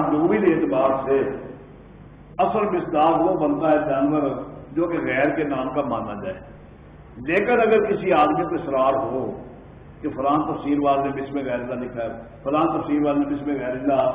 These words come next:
لکھا ہے، تو پھر ہم کہتے ہیں کہ چلو وہی قرآن دے دو۔ یہ ہمارا نمبر دو موقف ہے۔ وہ جانور جس پر غیر کا نام لیا جائے ذبح کے وقت وہ حرام ہو گیا۔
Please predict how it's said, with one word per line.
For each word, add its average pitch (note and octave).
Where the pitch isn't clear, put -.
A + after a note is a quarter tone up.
لکھا C3+
ہے، B2+
تو B2+
پھر D#3
ہم C#3
کہتے A2
ہیں G#2+
کہ F3
چلو F#3+
وہی D#3+
قرآن -
دے -
دو۔ -
یہ F#3
ہمارا C#3+
نمبر C3+
دو C3
موقف G2+
ہے۔ F2
وہ G3+
جانور F3
جس F3
پر E3+
غیر C#3+
کا E3+
نام C#3+
لیا C#3+
جائے C3+
ذبح D#3+
کے C#3+
وقت B2
وہ C#3+
حرام A2
ہو -
گیا۔ -